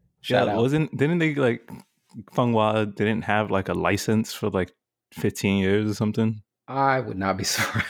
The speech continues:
Speaker 1: surprised at all. That's very true.
Speaker 2: Shout out to anybody who lived in the Northeast Corridor who understands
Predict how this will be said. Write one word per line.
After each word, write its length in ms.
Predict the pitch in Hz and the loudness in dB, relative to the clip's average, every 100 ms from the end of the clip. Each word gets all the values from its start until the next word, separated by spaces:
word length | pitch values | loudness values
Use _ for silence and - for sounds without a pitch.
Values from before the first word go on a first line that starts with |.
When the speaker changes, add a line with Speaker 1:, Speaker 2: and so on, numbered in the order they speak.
| - | -6
Speaker 1:
surprised 520 | - - 131 123 123 - | -2 0 2 2 -2 -4
at 60 | |
all. 240 | 117 104 - _ _ _ _ - | -8 -8 -10 _ _ _ _ -4
That's 140 | 160 | -2
very 260 | 127 139 139 | 2 4 4
true. 320 | 139 104 95 - _ - - _ _ _ _ _ _ | 2 0 -2 -4 _ -20 -20 _ _ _ _ _ _
Speaker 2:
Shout 260 | - 123 127 | -6 0 2
out 120 | 143 | 2
to 140 | 139 113 | 0 0
anybody 600 | 120 123 117 117 113 113 | 2 2 2 2 2 0
who 320 | - 113 104 | 0 -2 0
lived 240 | 107 110 110 | 2 2 2
in 60 | |
the 60 | 107 | 2
Northeast 420 | 107 107 - 98 | 2 2 0 -4
Corridor 440 | - 107 104 98 98 | 0 2 2 2 0
who 140 | 104 | -2
understands 840 | 98 104 98 104 104 101 92 - | 0 0 0 0 0 2 0 -4